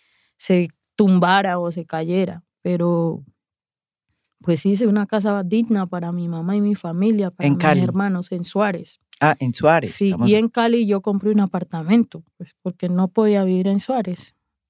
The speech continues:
Speaker 2: Ujú.
Speaker 1: Y entonces, pues eso les ha significado a ellos como que es que tiene propiedad y es que la
Speaker 2: <laughs>
Speaker 1: propiedad tiene, tiene dos propiedades y tiene piscina,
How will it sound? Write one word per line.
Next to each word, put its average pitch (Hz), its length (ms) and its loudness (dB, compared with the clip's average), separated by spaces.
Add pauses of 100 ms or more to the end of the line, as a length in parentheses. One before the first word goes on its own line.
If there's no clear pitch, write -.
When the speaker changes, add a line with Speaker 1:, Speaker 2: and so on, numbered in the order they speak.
(440)
Speaker 2:
Ujú. 135 200 -6
Speaker 1:
Y 180 40 2
entonces, 202 1120 2 (160)
pues 170 200 -2
eso 196 300 2
les 185 180 0
ha 185 120 -2
significado 185 720 0
a 185 120 0
ellos 190 260 0
como 170 320 -4
que 190 380 2
es 220 120 0
que 220 160 -4
tiene 220 320 2
propiedad 208 720 0
y 214 300 0
es 220 160 2
que 247 220 0
la 220 140 2
Speaker 2:
<laughs> - 20 -4
Speaker 1:
propiedad 208 440 -2
tiene, 220 500 0 (360)
tiene 208 300 2
dos 214 260 0
propiedades 196 800 -2
y 180 100 -6
tiene 196 520 0
piscina, 220 720 0